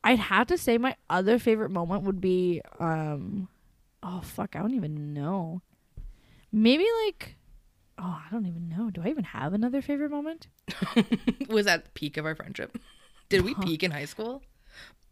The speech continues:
Speaker 1: Ew. I'm so much better than I was in
Speaker 2: Oh
Speaker 1: high
Speaker 2: my
Speaker 1: school
Speaker 2: God,
Speaker 1: now.
Speaker 2: I know, same. Okay,
Speaker 1: Um,
Speaker 2: I have a
Speaker 1: no,
Speaker 2: no-,
Speaker 1: I don't
Speaker 2: okay.
Speaker 1: know. Everything else is kinda mediocre.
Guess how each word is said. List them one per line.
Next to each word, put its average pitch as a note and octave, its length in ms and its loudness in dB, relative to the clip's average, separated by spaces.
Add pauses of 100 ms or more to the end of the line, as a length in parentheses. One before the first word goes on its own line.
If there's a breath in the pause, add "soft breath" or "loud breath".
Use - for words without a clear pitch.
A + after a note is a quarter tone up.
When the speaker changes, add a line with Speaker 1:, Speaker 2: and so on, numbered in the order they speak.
(100)
Speaker 1:
Ew. D#4 600 6 (380)
I'm A#3 220 2
so A3+ 320 0
much G3 160 4
better E3+ 220 4
than E3 100 -2
I E3+ 60 -2
was E3+ 180 0
in E3+ 40 0
Speaker 2:
Oh F3+ 80 4
Speaker 1:
high F3+ 100 4
Speaker 2:
my - 140 -2
Speaker 1:
school E3+ 100 -4
Speaker 2:
God, E3+ 80 -2
Speaker 1:
now. F3+ 260 0
Speaker 2:
I - 20 -2
know, F3 160 -6
same. - 420 -16 (760)
Okay, A3 320 8
Speaker 1:
Um, A#3+ 580 2
Speaker 2:
I G#3+ 120 2
have B3+ 180 4
a - 40 8
Speaker 1:
no, A#3 120 8
Speaker 2:
no-, F#4+ 220 2
Speaker 1:
I F#4+ 40 -6
don't G4+ 160 2
Speaker 2:
okay. F#4 100 4
Speaker 1:
know. D4+ 60 8
Everything C4+ 300 6
else D#4 160 6
is B3+ 80 -6
kinda C4+ 160 6
mediocre. G3 680 4